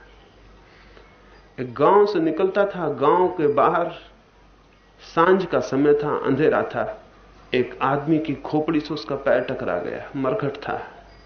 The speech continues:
उसने खोपड़ी को उठा के सिर से लगा लिया और खोपड़ी को घर ले आया, अपने झोपड़े पर रख लिया। तो उसके मित्रों ने, उसके शिष्यों ने पूछा, "इस खोपड़ी को यहां किस लिए ले आए हो?"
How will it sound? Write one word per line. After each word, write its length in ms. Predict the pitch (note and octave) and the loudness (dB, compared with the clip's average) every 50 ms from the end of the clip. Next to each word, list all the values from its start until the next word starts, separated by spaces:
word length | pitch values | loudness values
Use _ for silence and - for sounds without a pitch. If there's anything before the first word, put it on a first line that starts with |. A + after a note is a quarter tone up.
| - - _ - - - - - - _ _ _ | -20 -20 _ -20 -20 -20 -20 -20 -20 _ _ _
उसने 240 | F3+ E3+ - F#3 F3 | -8 0 2 2 2
खोपड़ी 440 | E3+ - - G3+ G3 - A3 G#3+ G#3+ | 2 4 4 4 4 6 6 6 6
को 240 | G#3+ F#3+ F#3 F3+ F3+ | 6 6 6 6 6
उठा 280 | F3+ F3+ F3 G3 G3 | 4 4 4 2 2
के 160 | G3 - F3+ D#3+ | 2 0 -2 0
सिर 200 | - G3+ G3+ G3+ | 4 4 4 4
से 140 | - F3+ | 4 2
लगा 260 | D#3 C#3 B2+ B2 B2 B2 | 0 0 2 2 0 0
लिया 300 | B2 B2+ C3 C3+ C3+ C3 | 0 0 0 0 0 -2
और 100 | C3+ C#3 | -4 -6
खोपड़ी 440 | - - D3+ D3+ C#3+ - E3 D#3 | -6 -2 -2 -2 0 0 -2 -2
को 140 | D3+ C#3+ C#3 | -2 -2 -4
घर 240 | A2 G#2+ C#3 E3+ F3 | -4 -4 -4 -4 -4
ले 140 | D#3+ B2+ A#2+ | -4 -4 -2
आया, 240 | A#2 A2 A2+ A2+ A2+ | -2 -2 -2 -4 -4
अपने 240 | A2+ - - C3 | -6 -6 -6 -6
झोपड़े 420 | B2 A2 B2 D3 D#3+ - - D3+ - | -6 -4 -2 -2 -2 -2 -4 -4 -6
पर 160 | - G#2 G#2 | -6 -6 -10
रख 160 | G2+ - - | -12 -12 -10
लिया। 260 | G#2+ A2 G#2+ G#2+ G#2+ - - - - - _ _ - - - - - - - _ - - | -10 -8 -8 -8 -10 -12 -16 -20 -20 -20 _ _ -20 -20 -20 -20 -20 -20 -20 _ -10 -8
तो 40 | - | -6
उसके 220 | E3+ - - F#3 | -6 -2 0 2
मित्रों 360 | E3 E3+ F#3 F#3 - A3 A3 | 4 6 4 6 6 8 8
ने, 160 | G#3+ A3 G3+ | 8 10 10
उसके 280 | F#3+ F#3+ F#3 - F3 E3 | 8 8 6 4 2 2
शिष्यों 440 | - - F3 E3+ - - F#3+ F#3 F#3+ | 2 2 0 0 2 6 6 8 8
ने 80 | F#3 | 8
पूछा, 360 | F3+ F3 - F#3 F#3+ - G#3 G3+ | 6 4 0 -2 -2 0 2 4
"इस 280 | G3 F3 E3+ - - | 4 4 2 -2 -4
खोपड़ी 360 | - - E3 D#3 - - F#3 | 0 0 2 2 4 4 4
को 140 | F#3+ F#3+ F#3 | 4 6 4
यहां 160 | F3+ F#3 F3+ | 4 4 2
किस 260 | F3 - G3+ G3+ - F3+ | 2 0 0 0 2 2
लिए 140 | E3 C#3 | 2 2
ले 160 | C3 B2+ A2 G#2+ | 2 0 0 0
आए 260 | G#2 E2 G#2 A#2 - | 0 0 -2 -2 -6
हो?" 120 | - - | -8 -12